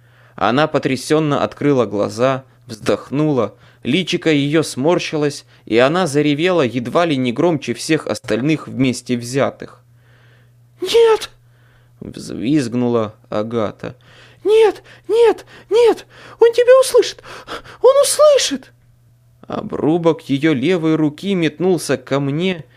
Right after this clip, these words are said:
и я ощутил удар. И по груди, и по моей душе.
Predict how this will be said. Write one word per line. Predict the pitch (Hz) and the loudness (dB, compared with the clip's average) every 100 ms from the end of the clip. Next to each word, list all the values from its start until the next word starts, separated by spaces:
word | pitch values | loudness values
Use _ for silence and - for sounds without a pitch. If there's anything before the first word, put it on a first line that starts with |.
| _ | _
и | - | -6
я | 117 135 180 | -2 0 0
ощутил | - 117 117 107 160 151 - | -2 -4 -8 -8 -4 -4 -2
удар. | 131 120 127 101 - - _ _ _ | -6 -2 -2 -2 -4 -14 _ _ _
И | - 185 | -6 -2
по | 175 | 0
груди, | 143 120 110 104 156 170 | 0 0 -2 -4 -6 -6
и | - 104 | -6 -8
по | 104 104 | -4 -4
моей | 107 107 123 127 | -2 -4 -4 -4
душе. | 113 123 - 95 92 - | -4 -8 -8 -10 -10 -12